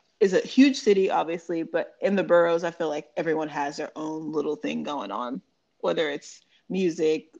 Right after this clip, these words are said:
their style, the way that even, they even speak. It's just kinda different. It's interesting. And so with all your friends or all the artists that you work with coming from different boroughs, I feel like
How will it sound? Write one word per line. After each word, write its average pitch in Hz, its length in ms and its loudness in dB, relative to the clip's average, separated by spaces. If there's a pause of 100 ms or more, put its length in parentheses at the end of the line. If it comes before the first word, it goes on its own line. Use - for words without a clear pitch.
(120)
their 156 160 -6
style, 156 680 -2
the 147 120 -4
way 214 160 10
that 247 140 10
even, 202 200 2
they 190 100 6
even 156 260 2
speak. - 640 -2 (400)
It's 196 200 -2
just 165 280 -8
kinda 208 260 -4
different. 208 440 -4
It's 202 160 -8
interesting. 254 580 -4 (1500)
And 202 100 -6
so 220 120 2
with 214 220 4
all 220 140 6
your 220 180 4
friends 208 560 -2
or 170 280 -2
all 196 160 2
the 196 100 -2
artists 190 480 0
that 180 180 -2
you 175 140 -2
work 180 300 -2
with 165 260 -2 (360)
coming 208 240 0
from 185 140 -4
different 180 300 -4
boroughs, 170 360 0
I 170 60 -4
feel 170 200 -6
like 151 260 -4